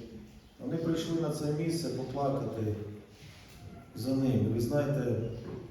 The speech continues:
що і Ісус, який не міг вже йти, який падав і вставав, який практично вже повз на Голгофу,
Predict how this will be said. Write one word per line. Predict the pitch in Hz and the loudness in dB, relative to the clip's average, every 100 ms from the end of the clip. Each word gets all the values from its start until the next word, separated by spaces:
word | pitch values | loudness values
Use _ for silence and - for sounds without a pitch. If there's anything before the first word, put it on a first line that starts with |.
| - - - | -12 -12 -14
що | - 131 | -8 -2
і | 127 127 127 | 0 2 4
Ісус, | 131 - 165 - | 4 2 0 -2
який | 147 135 | -2 0
не | 135 131 | 2 4
міг | 139 135 | 4 2
вже | 120 127 | 2 0
йти, | 123 104 90 87 - - - - - - - - | 0 0 -2 -4 -8 -14 -20 -20 -20 -18 -20 -10
який | - 147 147 | -2 2 2
падав | 143 143 139 127 127 | 2 0 2 4 4
і | |
вставав, | 123 123 123 107 101 87 - - - - - - - - - | 2 0 0 0 0 -2 -4 -10 -14 -18 -18 -16 -16 -10 -4
який | 107 165 | 2 4
практично | 147 135 127 127 160 156 - 139 | 4 4 2 2 4 4 4 2
вже | - - | 4 2
повз | 113 131 139 127 120 127 | 2 2 4 4 4 4
на | 117 | 2
Голгофу, | 95 107 101 147 156 143 | 2 2 2 2 2 2